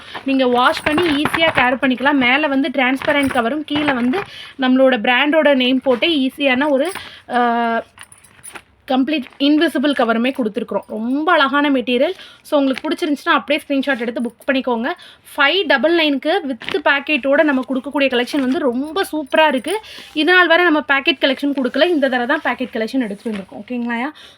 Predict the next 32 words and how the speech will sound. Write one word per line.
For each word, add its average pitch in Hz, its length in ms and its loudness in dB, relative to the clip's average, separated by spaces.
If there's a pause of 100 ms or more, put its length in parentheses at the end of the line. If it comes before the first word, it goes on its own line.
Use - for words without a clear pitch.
So - 100 -2
உங்களுக்கு 277 280 2
பிடிச்சிருந்துச்சுன்னா 330 520 0
அப்படியே 285 260 0
ஸ்க்ரீன்ஷாட் 262 420 0
எடுத்து 254 200 -2
புக் 240 160 -8
பண்ணிக்கோங்க. 262 400 -2 (420)
மல்டிபிள் 370 580 2 (280)
ஃபேப்ரிக்ஸ் 294 560 0
எனக்கு, 262 180 0 (220)
அ, - 20 -4 (120)
வியர் 302 200 4
பண்ண 311 220 2
பிடிக்கும் 277 280 -2
சிஸ்டர், 320 320 0
எனக்கு 269 220 0
ரொம்ப 285 260 0
ஃபேட்டா 277 340 2 (100)
தெரியக்கூடாது, 262 460 0
நான் 247 140 -4
காட்டன் 277 380 2
போட்டோம்னா 277 300 2 (340)
எனக்கு 262 220 2
ரொம்ப 339 240 2
ஃபேட்டா 269 320 2 (100)
தெரியுது, 254 380 0
ரயான் 302 400 2
வந்து 302 180 2
எனக்கு 269 220 -2
உடம்போட 269 420 4
ஒட்டின 269 260 0